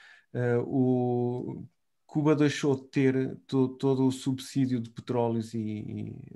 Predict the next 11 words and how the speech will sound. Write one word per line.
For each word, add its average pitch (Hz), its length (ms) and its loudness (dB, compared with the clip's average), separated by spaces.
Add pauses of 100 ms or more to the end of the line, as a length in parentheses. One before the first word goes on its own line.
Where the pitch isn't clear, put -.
(360)
para, 113 280 0
para, 117 360 0
para 120 260 -2
gerir 120 360 -2
a 120 80 0
agricultura 117 560 -4
local. 120 340 -4
Houve 117 220 -2
um 135 60 2
colapso 131 500 -2
total 120 500 -6